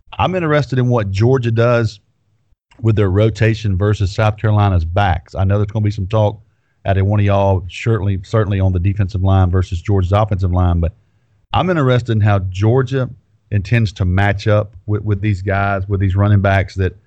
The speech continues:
um, South Carolina has with, with Dowdle and, and, and Feaster, uh, 'cause I know Brian McClendon wants to run the ball.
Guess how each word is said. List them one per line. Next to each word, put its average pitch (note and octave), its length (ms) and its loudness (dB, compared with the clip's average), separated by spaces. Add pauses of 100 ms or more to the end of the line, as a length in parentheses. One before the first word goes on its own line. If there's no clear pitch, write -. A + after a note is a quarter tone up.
(380)
um, F2+ 400 0 (480)
South G#2 300 0
Carolina G2 400 2
has F#2+ 280 4
with, F2 280 -4
with F#2+ 200 -4
Dowdle F#2+ 540 2
and, E2+ 120 -2
and, F2+ 260 -4
and F#2 180 -4
Feaster, A2 540 0 (480)
uh, G2 260 -4
'cause G2 160 -4
I G#2 80 4
know A2+ 160 4
Brian G#2 320 2
McClendon G#2+ 240 0
wants G#2 400 0
to - 80 -6
run A2 220 2
the G#2 80 2
ball. G#2 500 2